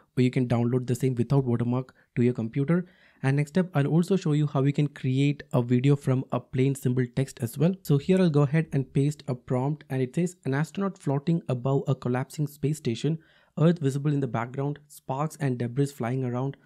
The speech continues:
slow motion cinematic quality." So this is the prompt I'll give. And now I'll keep it as sixteen is to nine. All of that looks good. All right, so I'll click on create and let's see.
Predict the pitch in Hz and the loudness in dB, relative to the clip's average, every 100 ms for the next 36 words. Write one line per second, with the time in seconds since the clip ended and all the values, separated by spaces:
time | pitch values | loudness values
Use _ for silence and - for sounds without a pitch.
0 | _ - 139 151 143 139 147 139 123 123 | _ -4 0 0 0 -2 -6 -6 -6 -4
1 | 123 120 110 104 101 - _ _ - 131 | -4 -6 -6 -4 -8 -10 _ _ -10 -2
2 | 139 143 127 127 127 120 120 117 131 170 | -2 -2 -6 -6 -4 -4 -4 -4 -2 -2
3 | - _ _ _ _ _ - 123 127 147 | -4 _ _ _ _ _ -8 -4 -2 -2
4 | 165 208 _ 131 127 123 127 123 131 127 | -2 -4 _ -8 -8 -6 -10 -6 -8 -8
5 | - 127 - 123 120 - 143 160 160 151 | -12 -14 -10 -10 -10 -8 -4 -2 -4 -6
6 | - 123 127 123 113 113 - 160 156 _ | -6 -6 -4 -8 -8 -10 -2 -2 -2 _
7 | _ _ _ _ _ _ _ _ - 117 | _ _ _ _ _ _ _ _ -12 -10
8 | 131 147 147 - - 120 117 - 110 120 | -6 -6 -8 -16 -10 -8 -8 -10 -8 -10
9 | 120 - 117 160 170 - - - 120 117 | -10 -10 -6 -6 -8 -20 -20 -4 -2 -2
10 | - 190 | -2 -4